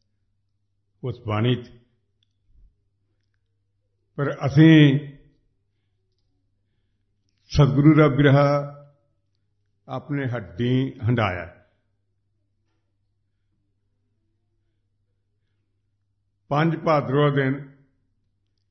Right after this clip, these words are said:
ਜਿਸ ਸਤਿਗੁਰੂ ਦੇ ਵਿਛੋੜੇ ਨਾਲ ਜੁੜਿਆ ਹੈ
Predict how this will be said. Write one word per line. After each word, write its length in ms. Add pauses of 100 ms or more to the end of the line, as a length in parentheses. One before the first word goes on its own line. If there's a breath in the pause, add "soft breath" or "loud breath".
(400)
ਜਿਸ 260
ਸਤਿਗੁਰੂ 420
ਦੇ 120
ਵਿਛੋੜੇ 440
ਨਾਲ 160
ਜੁੜਿਆ 400
ਹੈ 460